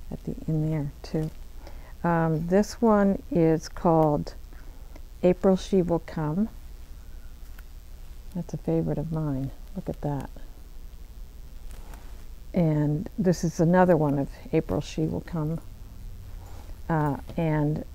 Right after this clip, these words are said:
then this is a, f-, uh, one that she likes a lot, Born in the U S A. So she, we have that in some others of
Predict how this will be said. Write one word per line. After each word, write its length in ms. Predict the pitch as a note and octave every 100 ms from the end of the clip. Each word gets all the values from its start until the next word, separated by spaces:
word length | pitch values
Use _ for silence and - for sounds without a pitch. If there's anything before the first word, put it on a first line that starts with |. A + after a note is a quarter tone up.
| -
then 380 | E3+ E3+ E3 E3
this 180 | F#3+
is 140 | F#3+ F#3
a, 40 |
f-, 300 | E3 - -
uh, 180 | E3 D3 F#3+ -
one 240 | - E3+ E3
that 140 | D#3
she 140 | - F3+
likes 340 | E3 D3+ -
a 40 | D3+
lot, 320 | D3 C#3+ - - - - -
Born 220 | G3 G3
in 100 | F#3
the 160 | F3
U 120 | E3+ E3
S 220 | D3+ -
A. 220 | D3+ C#3 - - - - - - - - - - - - - - - - - - - - -
So 360 | - E3 D#3+ C4
she, 240 | - F#3+
we 120 | F#3+ E3+
have 200 | E3+ -
that 220 | D#3 -
in 140 | D3+
some 280 | - - -
others 400 | D3 - - -
of 140 | A#3